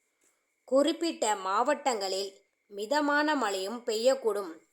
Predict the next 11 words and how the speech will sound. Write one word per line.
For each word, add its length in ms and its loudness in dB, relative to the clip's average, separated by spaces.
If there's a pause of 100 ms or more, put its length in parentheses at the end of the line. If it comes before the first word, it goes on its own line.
(160)
என 120 -6 (200)
வானிலை 460 2
ஆய்வு 280 -2
மையம் 300 -4
அறிவித்துள்ளது. 640 -4 (500)
வரக்கூடிய 680 0 (200)
ஜனவரி 520 0
மாதம் 280 -2 (360)
பத்தொன்பதாம் 760 0
தேதி 300 -4
முதல் 260 -6